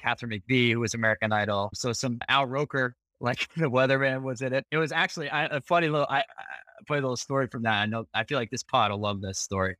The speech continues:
Will, I know it's right up Will's alley. I may have told this on, like, a team meeting at one point, but I'm sitting at the drums getting ready for the show, like, at Waitress. I'm, like, warming up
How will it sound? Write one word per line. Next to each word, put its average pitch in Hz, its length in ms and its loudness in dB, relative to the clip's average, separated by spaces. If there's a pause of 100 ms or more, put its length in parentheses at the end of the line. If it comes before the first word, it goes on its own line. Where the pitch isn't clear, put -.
Will, 107 320 0
I 101 100 0
know 101 180 -4
it's - 140 -10
right 98 160 2
up 92 120 -4
Will's 101 240 -2
alley. 95 320 2
I 127 80 4
may 170 220 2
have 135 100 0
told 165 320 4
this 110 180 0
on, 117 160 4
like, 110 140 2
a 107 60 0
team 123 200 2
meeting 113 220 4
at 85 60 -2
one 101 120 -2
point, 104 240 -6
but 107 140 -2
I'm 113 140 0
sitting 160 360 0
at 123 140 0
the 120 60 -2
drums 120 680 -2 (560)
getting 123 260 4
ready 120 220 4
for 113 160 0
the 101 100 -2
show, 113 420 0
like, 104 140 -8
at 101 100 0
Waitress. 104 360 -2
I'm, 104 80 -2
like, 98 140 -2
warming 101 340 -2
up 104 180 -2